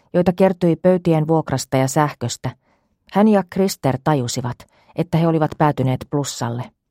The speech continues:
Jopa reilusti. Sen ansiosta he saattoivat molemmat hengähtää helpotuksesta ja iloita siitä, että heidän ensimmäinen yhteinen projektinsa oli onnistunut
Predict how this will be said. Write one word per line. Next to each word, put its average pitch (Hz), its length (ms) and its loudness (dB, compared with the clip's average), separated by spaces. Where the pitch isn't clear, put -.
Jopa 196 200 2
reilusti. 147 680 0
Sen 185 260 2
ansiosta 175 460 2
he 160 100 2
saattoivat 160 440 0
molemmat 170 440 2
hengähtää 131 400 0
helpotuksesta 131 920 -4
ja 160 120 0
iloita 202 360 2
siitä, 180 440 -2
että 131 200 -4
heidän 147 380 0
ensimmäinen 170 580 2
yhteinen 143 460 -2
projektinsa 131 680 -2
oli 135 240 -2
onnistunut 135 540 -4